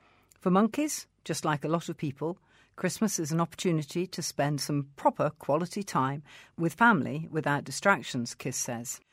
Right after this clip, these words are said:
"I think they enjoy that, actually, their one special day."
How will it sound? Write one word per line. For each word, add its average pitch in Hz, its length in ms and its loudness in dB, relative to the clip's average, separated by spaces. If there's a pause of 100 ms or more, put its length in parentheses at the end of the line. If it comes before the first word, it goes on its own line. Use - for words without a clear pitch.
(560)
"I 214 120 4
think 139 220 -4
they 147 120 -2
enjoy 165 320 0
that, 127 180 -2
actually, 139 540 -8
their 147 180 2
one 143 240 0
special 139 420 -6
day." 139 280 -8